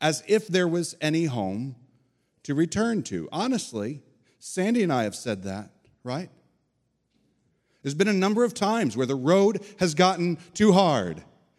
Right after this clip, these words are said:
This, Florida's not home. Sandy's North Woods. I'm Midwest, right? And we thought to ourselves, "Maybe we could just go home."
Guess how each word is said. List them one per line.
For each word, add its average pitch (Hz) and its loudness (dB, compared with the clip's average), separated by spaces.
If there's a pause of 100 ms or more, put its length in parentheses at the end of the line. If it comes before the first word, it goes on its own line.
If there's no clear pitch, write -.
(120)
This, 233 0 (220)
Florida's 294 2
not 202 2
home. 156 2
Sandy's 220 -2
North 190 2
Woods. 151 0
I'm 156 0 (300)
Midwest, 120 -4 (480)
right? 143 -6 (800)
And 127 0
we 214 2
thought 269 0
to 143 0
ourselves, 117 -2
"Maybe 165 -2
we 156 -4
could 151 -8
just 127 -14
go 113 -6
home." 95 -12